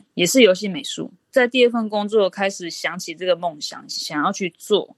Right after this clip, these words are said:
但是我没有太多钱在身上，所以我没办法立刻去做这件事情。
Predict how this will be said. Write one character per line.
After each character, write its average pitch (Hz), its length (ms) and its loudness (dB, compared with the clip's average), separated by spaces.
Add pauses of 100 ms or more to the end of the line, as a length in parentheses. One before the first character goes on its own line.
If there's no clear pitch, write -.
但 262 160 4
是 247 260 2
我 180 140 -2
没 185 100 0
有 202 100 4
太 202 180 0
多 180 200 0
钱 147 420 -6
在 160 140 2
身 151 240 -4
上， 156 300 -4
所 175 180 0
以 170 60 4
我 165 100 -6
没 156 120 -14
办 180 140 2
法 156 60 -2
立 160 140 -4
刻 160 160 -4
去 156 120 -4
做 151 160 -4
这 151 100 -12
件 147 180 -14
事 - 200 -2
情。 - 320 0